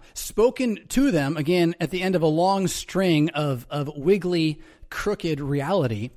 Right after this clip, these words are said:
in which you have no ability to hold accountable, uh, the God who is talking. So for my part, recognizing that, a, I'm gonna say this for the sake of the Christians listening, uh, that a Christian doesn't have any idols.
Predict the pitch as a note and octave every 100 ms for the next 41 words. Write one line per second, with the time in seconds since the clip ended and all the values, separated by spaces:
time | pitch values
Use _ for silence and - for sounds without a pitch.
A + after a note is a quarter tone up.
0 | - - - _ G3+ A#3 F#3 F#3 D#3 E3
1 | D3 E3 E3 A3+ F#3+ F3 D#3+ C3+ D3+ C3+
2 | D3+ D3+ A#2 A#2+ C3 - - - C3+ C#3
3 | D3 D3+ D3 D3 A#2+ C3 B2 - - _
4 | - - - D3 D3 - E3 A#3 D4+ A#3
5 | C#3 A#2 - - - - - _ _ _
6 | _ _ - A#3+ C4 C4 G3 D#3+ C#3+ -
7 | C3+ - - D3 E3+ D#3+ C3+ A#2+ - _
8 | - B2 E3+ C3+ - A#3+ - C3 C#3+ D3
9 | B2 - _ _ _ _ - C3+ D#3 D#3+
10 | D#3+ D3+ - - E4 E4+ - G#2 B3 -
11 | - _ _ _ _ _ _ _ _ _
12 | _ _ G#3 A#3+ A3 G#3 G3+ G3 G3+ A2
13 | -